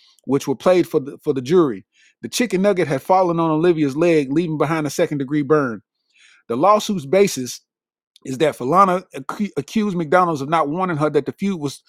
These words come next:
the food was so hot. Additionally, a law-, uh, lawyers agree, uh, argued that the ordeal left Olivia with lingering emotional pain and a scar that she hopes to have revised." Um,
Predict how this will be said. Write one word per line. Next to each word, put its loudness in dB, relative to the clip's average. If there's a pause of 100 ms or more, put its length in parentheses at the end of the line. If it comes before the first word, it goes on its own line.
(120)
the -2
food -2
was -4
so 4
hot. 0 (500)
Additionally, 0 (260)
a -6
law-, -2
uh, 0
lawyers 2
agree, -2
uh, -2 (100)
argued 4 (340)
that 2
the -2
ordeal 4
left 2
Olivia 2
with -2
lingering 0
emotional 0
pain -2
and -4
a -6
scar 0
that -6
she -8
hopes -4
to -6
have -2
revised." -4 (1000)
Um, -8